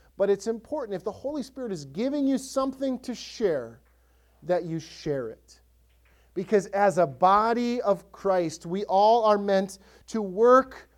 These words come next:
together to get people to know Christ. And you never know. Somebody, I'm sure, had to share a word of knowledge with Billy Graham at some point.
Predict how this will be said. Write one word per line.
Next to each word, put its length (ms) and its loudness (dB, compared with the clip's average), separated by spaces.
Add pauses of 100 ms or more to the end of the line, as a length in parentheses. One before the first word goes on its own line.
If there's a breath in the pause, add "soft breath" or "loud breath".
(220)
together 880 2 (340 soft breath)
to 320 -6 (240)
get 380 2
people 440 -6
to 180 -8
know 580 0 (240 soft breath)
Christ. 720 -8 (1160)
And 140 -4
you 120 -2
never 340 -4
know. 400 -4 (320)
Somebody, 600 4
I'm 160 -2
sure, 200 -6
had 240 0
to 80 -8
share 300 4
a 80 8
word 180 4
of 80 0
knowledge 300 2
with 160 -10
Billy 240 2
Graham 320 -4
at 140 -6
some 240 -6
point. 320 -8